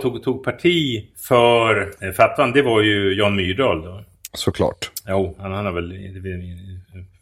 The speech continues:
Speaker 1: få, vid få tillfällen som han har tagit, intagit någon
Speaker 2: <laughs>
Speaker 1: vettig position. Medan från vänster, så överhuvudtaget så, så, så anslöt man sig då till kri-, i kritiken mot,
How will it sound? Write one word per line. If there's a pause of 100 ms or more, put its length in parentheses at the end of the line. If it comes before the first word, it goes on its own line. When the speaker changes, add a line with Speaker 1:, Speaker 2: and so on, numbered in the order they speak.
(140)
Speaker 1:
få, (340)
vid
få
tillfällen
som
han
har
tagit,
intagit
någon (220)
Speaker 2:
<laughs>
Speaker 1:
vettig (600)
position. (120)
Medan
från
vänster,
så
överhuvudtaget
så,
så,
så (340)
anslöt
man
sig
då
till
kri-,
i
kritiken
mot,